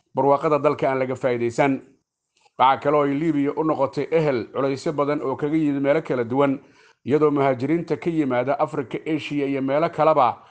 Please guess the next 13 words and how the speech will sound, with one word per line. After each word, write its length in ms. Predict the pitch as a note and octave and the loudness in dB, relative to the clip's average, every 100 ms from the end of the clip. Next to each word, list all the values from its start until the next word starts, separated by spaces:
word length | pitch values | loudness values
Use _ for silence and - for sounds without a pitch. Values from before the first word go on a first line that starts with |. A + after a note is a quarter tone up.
| - - - | -20 -10 -4
ay 100 | A#2+ | 0
dalkaasi 640 | D3+ D#3+ C#3 B2+ - D3 | 2 2 0 0 0 -4
ku 120 | B2+ E3+ | -4 -4
soo 220 | D#3+ C#3+ | 0 0
dogaalaan 480 | C#3 C3 C#3 D3+ C#3 | 0 0 2 2 0
ama 140 | E3 | 0
ay 160 | D3+ C#3+ | 0 0
yimaadaan 560 | C#3 C3+ D#3+ C#3 A#2+ G#2 _ - | -2 0 2 2 0 -6 _ -12
si 180 | - | -2
ay 80 | E3 | -2
uga 160 | C#3+ G3 | 0 -2
sii 240 | G#3 D#3 | -2 -6
gudbaan 560 | C3 C#3 D#3 C#3+ B2 | -4 -2 2 2 0